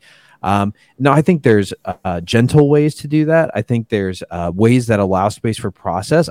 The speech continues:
I don't think that you need to get into the pulpit and give your, uh, political position on every single issue, in part because your job is to preach the gospel and teach the Bible. And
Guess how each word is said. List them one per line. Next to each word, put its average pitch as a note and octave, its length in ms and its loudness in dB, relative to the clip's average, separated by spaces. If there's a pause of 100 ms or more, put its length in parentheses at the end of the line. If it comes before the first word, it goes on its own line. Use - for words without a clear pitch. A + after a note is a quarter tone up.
I - 60 -2
don't C#3 240 0
think C3+ 300 -2
that A2+ 120 -4
you G#2+ 100 -2
need A#2 200 -2
to F#2+ 60 -12 (100)
get A2 180 -10
into G#2+ 200 -6
the F2+ 100 -12
pulpit A#2 480 0
and F#2 100 -10
give A2+ 220 -2
your, F#2+ 200 -2 (280)
uh, F2+ 160 -4
political C#3 480 -2
position G#2 480 -4
on F#2+ 100 -2
every A#2+ 220 0
single G2+ 240 -6
issue, A#2+ 320 -4 (320)
in A#2+ 100 -4
part - 240 -2
because C3+ 260 -2
your D3 160 0
job D3 280 0
is A#2 160 -4
to G#2+ 200 -4
preach - 460 -6
the B2 60 -8
gospel A#2+ 520 -2
and G2+ 140 -10
teach - 320 -8
the - 60 -10
Bible. G#2+ 480 -2 (320)
And D3 240 -4